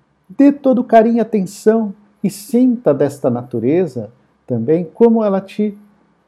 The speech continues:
retorna todo esse carinho e atenção. Não existe desculpa, mais uma vez, pra não ter esse contato com a natureza, porque essa troca de energias faz com que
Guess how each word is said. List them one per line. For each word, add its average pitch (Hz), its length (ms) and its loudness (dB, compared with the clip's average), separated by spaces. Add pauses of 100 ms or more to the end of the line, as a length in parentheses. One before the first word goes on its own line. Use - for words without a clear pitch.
retorna 160 680 2
todo 160 240 -8
esse 156 180 -12
carinho 151 300 -2
e - 20 -6
atenção. 147 560 -10 (500)
Não 202 520 -2
existe 170 480 -4
desculpa, 160 720 -6 (360)
mais 113 360 -8
uma 110 160 -6
vez, 156 320 -4
pra 160 180 -2
não 208 240 -4
ter 165 200 -2
esse 165 220 -6
contato 143 500 -6
com 143 100 -12
a - 20 -6
natureza, 131 500 -6 (380)
porque 131 180 -4
essa 143 220 -4 (160)
troca 160 380 -4
de 143 100 -6
energias 131 960 -10 (800)
faz 127 300 -2
com 127 120 -10
que 120 460 -2